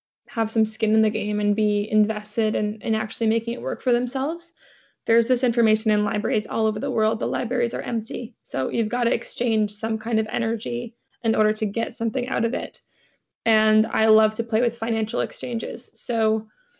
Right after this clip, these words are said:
um, I used to get on anytime and talk to someone or get on the call, I would try to, I would, I would try to get them to the realization that, like, they need to do this now. Because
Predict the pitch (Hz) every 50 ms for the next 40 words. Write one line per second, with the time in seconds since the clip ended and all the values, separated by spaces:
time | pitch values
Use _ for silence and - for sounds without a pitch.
0 | _ _ _ _ - 226 226 226 226 226 226 233 233 269 302 302 285 _ _ _
1 | _ _ _ _ _ _ _ _ _ _ _ _ _ _ - 247 233 240 240 247
2 | 240 247 - 240 214 226 226 226 226 - 233 240 254 247 233 233 226 233 226 226
3 | 220 214 220 - - 240 226 220 - 226 - - 233 220 220 220 220 220 214 226
4 | 226 233 226 220 220 220 - 233 233 233 233 233 220 220 - - 226 233 254 254
5 | - - - 226 220 214 208 208 208 208 - _ _ _ _ _ _ _ _ _
6 | _ _ _ _ _ _ _ _ _ _ _ _ _ _ - 226 233 240 226 220
7 | 233 - - 240 233 226 214 220 - - - - - 240 247 285 320 339 294 277
8 | - - 247 233 208 202 226 233 233 233 240 226 220 220 220 226 220 214 214 214
9 | 214 220 214 214 214 208 226 220 214 220 - 226 220 214 214 226 226 - - 226
10 | - - 220 - 233 220 214 220 214 220 220 202 233 240 - 269 - - 233 240
11 | - - - 233 - _ _ _ _ _ _ _ _ _ _ _ _ _ _ _
12 | _ _ _ _ _ _ _ - 240 233 - 226 220 214